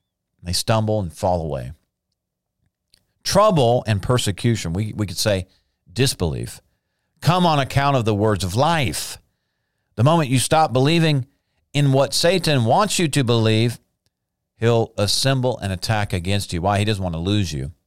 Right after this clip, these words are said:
In response to the strategy of disbelief, we are to endure, the Bible says. Cling to the word. That's how you, uh, survive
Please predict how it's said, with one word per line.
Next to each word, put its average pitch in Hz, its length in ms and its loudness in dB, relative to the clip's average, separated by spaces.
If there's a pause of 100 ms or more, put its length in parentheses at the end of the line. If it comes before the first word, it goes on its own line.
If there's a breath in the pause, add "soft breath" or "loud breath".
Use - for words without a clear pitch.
(500)
In 143 120 0
response 151 440 2
to 127 100 0
the 104 100 -2
strategy 131 440 2
of 95 100 0
disbelief, 113 500 0
we 127 140 0
are 117 140 4
to 135 180 0
endure, 147 500 4
the 101 120 -2
Bible 90 180 0
says. 90 380 -2 (500)
Cling 202 320 0
to 165 140 4
the 117 120 4
word. 90 280 0
That's - 160 0
how 139 100 4
you, 113 300 2 (880 soft breath)
uh, 110 180 2
survive 113 760 2